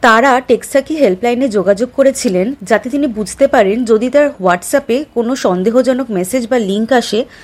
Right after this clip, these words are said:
তাহলে তাকে কি করা উচিত এবং তার অ্যাকাউন্ট বা ফোন হ্যাক হতে পারে কিনা। তিনি শুনেছিলেন যে কিছু মানুষ অজানা লিঙ্কে ক্লিক করার পর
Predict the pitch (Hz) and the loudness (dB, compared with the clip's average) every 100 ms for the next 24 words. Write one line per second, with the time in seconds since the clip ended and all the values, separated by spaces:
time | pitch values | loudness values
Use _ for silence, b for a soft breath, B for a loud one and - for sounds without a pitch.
0 | B B 233 220 277 320 285 247 240 277 | B B 0 0 0 0 0 -2 -6 -4
1 | 233 180 196 165 - 151 - B B B | 0 2 2 0 -4 -10 -10 B B B
2 | B 247 233 339 349 269 - 214 233 262 | B 2 2 2 2 0 0 -4 0 0
3 | 294 254 262 - 226 302 - _ 233 214 | 0 0 0 2 2 0 -6 _ -2 -2
4 | - 247 320 269 165 165 165 147 - _ | 0 -4 -2 0 -2 -2 -4 -6 -8 _
5 | B B B 285 294 - 277 320 - 254 | B B B -4 -2 -2 -2 0 0 0
6 | 269 247 254 247 - 262 220 208 285 - | 0 0 -2 -4 -2 2 2 2 -2 -2
7 | 208 208 247 262 254 220 220 214 226 233 | -2 0 0 0 0 0 0 -2 -2 -4
8 | 233 - 247 262 254 233 175 220 | -6 -2 0 2 0 2 2 2